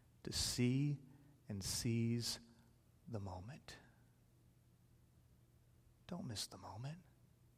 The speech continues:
Don't miss what the Holy Spirit of God is doing in you and around you. And so our radical Savior, Jesus Christ, invites us to do something radical today.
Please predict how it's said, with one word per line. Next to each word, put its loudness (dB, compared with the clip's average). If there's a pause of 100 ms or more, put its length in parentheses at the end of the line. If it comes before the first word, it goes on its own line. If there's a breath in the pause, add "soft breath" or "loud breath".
(1800)
Don't -2
miss 0
what -6
the -2
Holy 2
Spirit -2
of -4
God -2
is -6
doing 0
in 0
you 2 (1080 soft breath)
and 2
around 2
you. -2 (1900)
And 0
so 6
our 2
radical 0
Savior, 2
Jesus -2
Christ, -2
invites 0
us 0
to 0
do 2
something -2
radical -4
today. -12